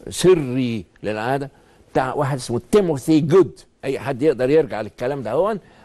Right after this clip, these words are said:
جايب الوثيقة اللي طلعت، بس بقى كلها هباب اسود ما عدا سطرين هنا وسطرين هنا. ملخص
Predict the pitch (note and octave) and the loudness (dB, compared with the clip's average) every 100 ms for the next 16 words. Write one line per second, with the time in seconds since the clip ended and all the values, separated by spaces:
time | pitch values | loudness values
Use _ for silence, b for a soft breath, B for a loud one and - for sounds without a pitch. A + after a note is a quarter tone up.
0 | B B B B B - G#3+ A#3 F#3+ F3 | B B B B B 0 2 4 4 4
1 | D#3+ D#3+ - B3+ - D#3+ E3 D3+ C#3 A#2+ | 2 2 0 -2 -4 -6 -8 -6 -4 -4
2 | B2 G3+ A3+ F3+ E3 F3 _ _ b b | 0 2 4 2 0 -4 _ _ b b
3 | b - C3 - C3 E3+ F3 D3 C#3+ D#3+ | b -4 -2 -2 -2 2 2 2 0 2
4 | E3 C3+ A2+ C3 D3+ D#3 E3+ - D3+ A2 | 0 0 0 2 2 2 -2 0 -2 -2
5 | C3 C3+ A#2+ A2+ - C#3+ C3+ B2+ C3+ G2+ | -4 -2 -2 -4 -2 0 0 0 -2 -4
6 | G2+ - D3+ F3 F3 G#3+ G#3+ B B B | -8 -2 0 2 2 0 -2 B B B
7 | B B B B B - - - B2+ D#3+ | B B B B B -20 -20 -4 0 0
8 | G#3 - G#3 G3+ - | 0 -2 -2 -2 -8